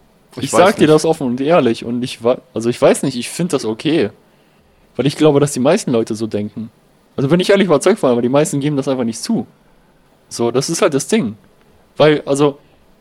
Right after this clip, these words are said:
Speaker 2: und das ist, ich find das halt auch so eine schöne Analogie oder Metapher oder so dafür, ähm, was Michael Mellis mal meinte, dass wenn irgendwie ein Freund, äh,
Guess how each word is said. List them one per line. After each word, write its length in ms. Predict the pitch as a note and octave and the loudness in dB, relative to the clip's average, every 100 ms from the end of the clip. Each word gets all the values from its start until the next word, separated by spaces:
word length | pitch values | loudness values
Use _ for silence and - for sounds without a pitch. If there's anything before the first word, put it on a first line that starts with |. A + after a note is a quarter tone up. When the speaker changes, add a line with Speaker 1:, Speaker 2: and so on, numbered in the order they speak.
| _ | _
Speaker 2:
und 200 | - D3+ | -4 -2
das 140 | C#3 D3 | -2 -2
ist, 180 | D#3 E3+ F#3 | -6 -12 -16
ich 140 | C#3+ - _ _ | -16 -18 _ _
find 240 | - G3+ F#3+ | -8 -4 -2
das 140 | F3+ | 0
halt 140 | D#3+ C#3+ | -2 0
auch 160 | D3+ | -4
so 60 | C#3+ | -2
eine 100 | D3 | -4
schöne 280 | C#3+ F3+ E3 | -2 -2 -4
Analogie 720 | - F3 E3+ C#3 C3 B2+ C3+ F#3 | -6 -12 -4 -2 0 -2 -2 0
oder 120 | C#3 | 2
Metapher 400 | A#2+ A#2+ D#3 E3 | 0 0 -2 0
oder 160 | C#3 B2 | 0 0
so 120 | A#2+ | -2
dafür, 380 | A#2+ A2+ C3 C#3+ - _ _ _ _ _ - | -2 -2 -4 -4 -8 _ _ _ _ _ 0
ähm, 360 | C3 C3 C3 | 2 2 0
was 140 | B2+ - | -2 0
Michael 260 | D3 C#3+ | 0 0
Mellis 280 | C#3 E3 D3+ | 0 2 0
mal 80 | B2 | 0
meinte, 420 | A#2 A#2 B2+ C3+ D#3 _ _ _ _ _ - | 0 -2 -2 -6 -8 _ _ _ _ _ -8
dass 200 | C3 B2 | -6 0
wenn 180 | C#3+ E3 | 0 0
irgendwie 360 | D3 C3+ C3+ | -2 -2 0
ein 280 | B2+ B2+ B2+ | 0 0 -2
Freund, 420 | B2 - D#3+ F3+ | -4 0 2 0
äh, 560 | D#3 - C3 B2 B2 A#2+ | -4 -4 -2 0 -2 -4